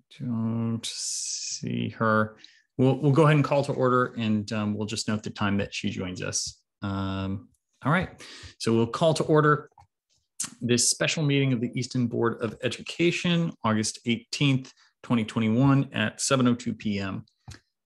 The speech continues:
Members in attendance, Jenny Cheetah, Randy Hicks, Jeff Parker, Devin Weibel, myself, John Stinson. Um, and sorry for the folks, uh, for my, my, uh, helpers who are, uh, letting people in. Did, did Jen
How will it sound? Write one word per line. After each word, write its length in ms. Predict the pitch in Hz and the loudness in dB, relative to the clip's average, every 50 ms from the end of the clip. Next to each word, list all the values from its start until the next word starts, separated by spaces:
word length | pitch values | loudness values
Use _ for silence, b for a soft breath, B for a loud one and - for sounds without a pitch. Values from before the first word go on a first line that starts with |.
| _ _ _ _ _ _ - | _ _ _ _ _ _ -6
Members 880 | - 101 104 104 107 113 117 117 107 117 113 113 110 107 - - - _ | -2 2 4 6 6 6 6 4 4 4 4 4 2 0 -4 -6 -6 _
in 100 | 120 110 | 2 2
attendance, 580 | 110 107 - - 120 135 165 202 208 - - - | 2 2 0 0 0 2 2 0 -2 -4 -6 -10
Jenny 300 | - - 113 110 107 104 | -6 0 2 2 2 2
Cheetah, 460 | - - - 170 185 196 196 196 196 - _ _ _ _ _ _ _ - | 0 0 0 2 2 2 0 0 -4 -8 _ _ _ _ _ _ _ -6
Randy 140 | 110 104 | -4 -4
Hicks, 640 | 98 - 196 196 196 - - - - - - - _ _ _ _ _ _ _ _ _ _ _ _ _ _ | -2 0 -2 -2 -2 -6 -10 -12 -12 -12 -14 -18 _ _ _ _ _ _ _ _ _ _ _ _ _ _
Jeff 200 | - 117 107 - | -4 -4 -4 -2
Parker, 560 | - 185 180 160 - 185 170 170 165 - - _ - | 0 0 0 2 4 4 4 4 2 0 -6 _ -4
Devin 220 | 135 120 117 113 117 | 0 2 4 4 4
Weibel, 460 | 131 143 151 147 156 156 151 147 135 | 4 4 4 4 4 2 2 0 -2
myself, 380 | - 107 - - 131 127 127 | -4 -4 -2 0 0 0 -2
John 220 | - - 117 107 107 | -2 -4 -4 -4 -4
Stinson. 640 | - - 143 139 131 - 143 135 127 135 131 - - _ _ _ _ _ _ - | -4 -2 0 0 0 2 2 4 4 4 2 0 -6 _ _ _ _ _ _ -4
Um, 460 | 110 107 107 107 107 107 107 107 - - - | -2 0 2 2 2 2 0 -2 -2 -4 -2
and 420 | 117 110 110 110 110 110 113 - | 0 2 2 2 2 0 -4 -4
sorry 220 | - 139 131 127 120 | 0 2 2 2 2
for 120 | - 131 | 0 -2
the 60 | 123 | -6
folks, 360 | 117 - 135 127 127 - - - | -2 -2 -2 -4 -4 -6 -10 -4
uh, 160 | 135 127 117 113 | 0 0 0 0
for 400 | - - 123 113 113 110 113 - | 0 0 0 2 2 0 -2 -2
my, 380 | 123 113 110 110 110 110 - - _ _ | -2 0 0 0 -2 -4 -6 -10 _ _
my, 260 | 110 107 110 107 107 107 | -2 0 0 2 2 2
uh, 280 | 104 107 107 107 - - | 2 2 2 0 -2 -2
helpers 440 | - 139 127 - 135 123 120 117 | 0 0 0 2 2 2 2 2
who 120 | - 131 117 | 2 2 2
are, 180 | 113 107 107 - _ _ _ - | 2 0 -2 -6 _ _ _ -6
uh, 180 | 123 113 110 - 120 | -4 -2 -2 -2 0
letting 180 | 123 117 117 | 0 0 0
people 300 | 117 - 120 110 113 113 | 0 -2 -2 -2 0 0
in. 100 | 110 107 | 2 2
Did, 220 | 107 113 104 107 - _ _ - | 2 0 -2 -4 -8 _ _ -8
did 120 | 120 113 | -6 -4
Jen 400 | 113 135 131 127 127 - 131 - | -2 0 0 2 0 0 -2 -4